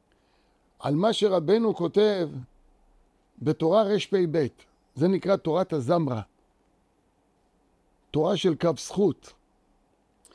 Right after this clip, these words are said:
שצריך כל אדם להסתכל על הנקודות הטובות של עצמו,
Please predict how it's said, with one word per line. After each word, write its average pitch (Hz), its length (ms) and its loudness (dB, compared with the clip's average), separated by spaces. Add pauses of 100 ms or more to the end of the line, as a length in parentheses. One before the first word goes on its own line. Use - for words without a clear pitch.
(280)
שצריך 160 580 0
כל 220 200 4
אדם 220 280 2
להסתכל 185 340 0
על 214 80 4
הנקודות 208 460 0
הטובות 185 320 0
של 185 160 2
עצמו, 165 360 0